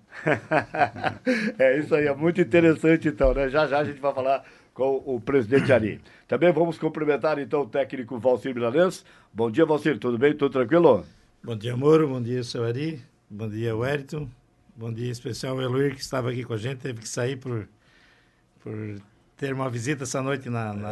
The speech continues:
Speaker 1: É.
Speaker 2: tratamento de madeira dele lá.
Speaker 1: Visita
Speaker 2: Então,
Speaker 1: indesejada, né?
Speaker 2: visita indesejada.
Speaker 1: Barbaridade.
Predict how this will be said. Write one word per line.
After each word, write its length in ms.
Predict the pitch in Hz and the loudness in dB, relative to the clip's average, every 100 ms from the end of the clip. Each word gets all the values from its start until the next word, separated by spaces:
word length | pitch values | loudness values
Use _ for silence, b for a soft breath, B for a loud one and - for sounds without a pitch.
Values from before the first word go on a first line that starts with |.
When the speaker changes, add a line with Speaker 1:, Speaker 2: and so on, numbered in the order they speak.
| 110 | -8
Speaker 1:
É. 40 | 104 - | -12 -8
Speaker 2:
tratamento 420 | 120 117 117 113 | -6 -4 -6 -6
de 80 | 117 | -4
madeira 380 | 117 117 117 107 | -4 -4 -4 -4
dele 260 | 117 110 | -4 -4
lá. 200 | 104 123 95 92 | -4 -8 -10 -10
Speaker 1:
Visita 440 | 107 117 95 143 110 | -2 -2 2 0 2
Speaker 2:
Então, 120 | 139 | -2
Speaker 1:
indesejada, 1040 | 123 143 139 143 135 107 131 123 98 107 | 4 4 6 4 4 4 6 6 2 -2
né? 80 | 113 | -2
Speaker 2:
visita 380 | 110 104 113 120 | -4 -6 -8 -8
indesejada. 720 | 107 113 107 113 110 117 110 | -6 -6 -4 -4 -2 -2 0
Speaker 1:
Barbaridade. 560 | 107 87 80 73 - | -2 -4 -10 -20 -20